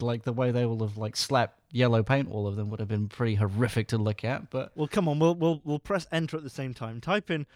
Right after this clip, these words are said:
Speaker 2: Homer Simpson porn parody.
Speaker 1: Oh,
Speaker 2: Right into the search bar.
Speaker 1: okay.
Speaker 2: And search. Okay, Homer and Marge's secret sex tape Simpsons.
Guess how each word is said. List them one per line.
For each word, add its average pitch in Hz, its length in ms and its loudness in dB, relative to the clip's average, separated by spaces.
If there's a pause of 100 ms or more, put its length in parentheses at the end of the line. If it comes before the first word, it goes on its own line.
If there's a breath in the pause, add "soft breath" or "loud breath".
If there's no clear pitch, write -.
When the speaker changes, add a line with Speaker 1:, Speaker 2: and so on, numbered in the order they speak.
(220 soft breath)
Speaker 2:
Homer 165 260 2
Simpson 139 440 -2
porn 123 300 -6
parody. 101 600 -8 (1700)
Speaker 1:
Oh, - 440 -16
Speaker 2:
Right 127 200 -8
into 131 200 -8
the 127 80 -10
search - 360 -8
bar. 104 300 -8 (320)
Speaker 1:
okay. 101 540 4 (160)
Speaker 2:
And 165 520 12
search. - 600 -8 (960)
Okay, 131 300 -2
Homer 147 320 2
and 139 240 2
Marge's 127 560 2
secret 143 480 -6
sex - 320 -6
tape 127 240 -4
Simpsons. 123 840 -8